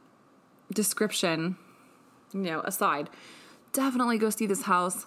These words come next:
look through the pictures because they're really gorgeous. Um, whether you're an Aggie or not, still go check it out. <laughs> Um, go to the home of the Longhorns and check it out.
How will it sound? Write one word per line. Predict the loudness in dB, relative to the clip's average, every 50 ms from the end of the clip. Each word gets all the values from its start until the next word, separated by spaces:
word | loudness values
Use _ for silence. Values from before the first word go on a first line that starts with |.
| -12 -8
look | -6 0 2 4 2 2 2 0
through | 0 0
the | 0 0
pictures | 0 -2 -4 -2 0 0 0 0 0
because | -4 -4 -2 -2 0
they're | 2 2 2
really | 2 2 2 0
gorgeous. | 2 2 0 0 2 2 2 2 2 0 -2 -8 -10 -12 -20 -20 -20 -20 -16 -4 0
Um, | 2 4 4 4 4 2 0 -2
whether | 0 0 2 2 2
you're | 2 2 2 2 2
an | 2
Aggie | 0 0 0 0 0 0 0 0
or | 2
not, | 2 2 0 0 -2 -2 -2 -4 -4 -6 -6 -8
still | -6 -2 -2 -2 0
go | 0 -2 -4
check | -2 -4 -6 -4 -4 -4
it | -4
out. | -4 -4 -4 -4 -4 -4 -6 -10 -18 _ _ _ _ -18 -10 -6
<laughs> | -4 -4 0 2
Um, | 2 4 4 4 2 2 0
go | -2 -2
to | -2 0
the | -2 -2
home | 0 0 -2 -2
of | -2 -2
the | 0
Longhorns | 0 0 0 0 0 0 0 0 -2 -2 -2
and | -4 -4
check | -4 -4 -4 -2
it | -2
out. | 0 0 0 0 -2 -6